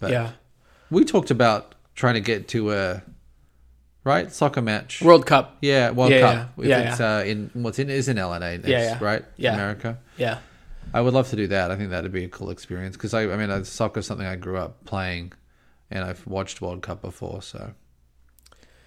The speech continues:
Speaker 2: do you, um, do you, can your kids all swim?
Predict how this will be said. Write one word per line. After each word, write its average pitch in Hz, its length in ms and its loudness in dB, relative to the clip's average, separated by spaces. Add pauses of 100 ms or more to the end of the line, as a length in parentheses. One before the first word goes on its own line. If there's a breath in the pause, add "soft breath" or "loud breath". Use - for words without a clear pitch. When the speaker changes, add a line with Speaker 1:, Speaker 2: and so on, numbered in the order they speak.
(400)
Speaker 2:
do 147 100 -2
you, 170 520 8
um, 151 640 0 (400)
do 147 140 0
you, - 200 -6
can 156 220 4
your 147 100 4
kids 151 320 2
all 165 140 6
swim? 185 340 0